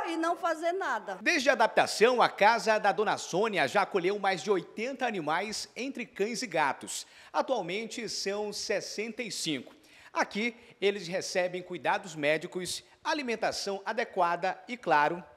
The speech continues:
Speaker 2: muito amor.
Speaker 1: Alimentação, é, ração. Todos os dias, to-, de três em três dias eu compro ração de gato e de cachorro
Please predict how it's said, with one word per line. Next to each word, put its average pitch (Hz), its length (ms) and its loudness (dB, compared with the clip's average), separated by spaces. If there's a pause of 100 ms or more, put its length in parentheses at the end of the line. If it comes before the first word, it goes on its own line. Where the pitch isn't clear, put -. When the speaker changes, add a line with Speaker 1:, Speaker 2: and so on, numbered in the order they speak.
(160)
Speaker 2:
muito 113 340 -4
amor. 135 380 0 (180)
Speaker 1:
Alimentação, 320 1120 0 (360)
é, 240 240 -2
ração. 294 760 2 (960)
Todos 302 400 0
os 247 160 -4
dias, 587 240 6 (120)
to-, 605 380 6
de - 100 -2
três 320 280 4
em 339 80 -2
três 571 320 6
dias - 240 6
eu 262 120 2
compro 254 320 0
ração 247 480 0
de - 120 -2 (280)
gato 320 520 4
e 285 140 -8
de 240 140 -12
cachorro 254 760 -4